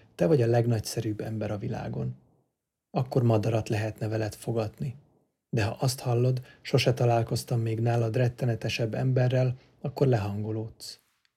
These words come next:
Engedd el a lehangoltságot, engedd el az örömöt.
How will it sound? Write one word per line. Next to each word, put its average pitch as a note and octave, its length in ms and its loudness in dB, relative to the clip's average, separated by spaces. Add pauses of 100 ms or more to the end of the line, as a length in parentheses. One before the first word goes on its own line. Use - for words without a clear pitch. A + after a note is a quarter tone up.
(1080)
Engedd A2 380 2
el G#2+ 80 2
a G#2+ 80 0
lehangoltságot, A2+ 1040 -4 (480)
engedd A#2 380 2
el A2+ 80 0
az A2 140 -4
örömöt. A#2 560 -10